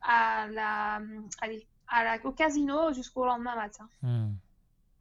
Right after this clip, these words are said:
Speaker 2: Ok. Donc, tu es retournée à l'institution ou, euh ?
Speaker 1: Oui, et là, euh, tout le monde avait changé radicalement
Speaker 2: <coughs>
Speaker 1: avec moi, mais...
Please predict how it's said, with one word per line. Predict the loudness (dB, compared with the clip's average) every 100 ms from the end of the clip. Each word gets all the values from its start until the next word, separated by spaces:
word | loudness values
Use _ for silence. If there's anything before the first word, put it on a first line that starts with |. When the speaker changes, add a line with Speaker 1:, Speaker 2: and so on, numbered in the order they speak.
| _ _ -8
Speaker 2:
Ok. | -6 -2 -2 -2 _ -18 -16 -18 -4
Donc, | 6 6 6
tu | 0 6 8
es | 8 4
retournée | 6 6 4 2 4 6 6 4
à |
l'institution | 4 2 0 -10 -16 -4 2 2 2
ou, | -2 -2
euh ? | 0 -2 -6 -12 _ _ _ _ _ _ _ _ _ _ -16 -6
Speaker 1:
Oui, | -2 0 0 2
et |
là, | 4 6 6 4
euh, | -4
tout | -4
le | -2
monde | -2
avait | -2 -6
changé | -2 -2 -2
radicalement | -6 -6 -2 -2 2 4
Speaker 2:
<coughs> |
Speaker 1:
avec | 4 2 0
moi, | -4 -2 -2 -4
mais... | -4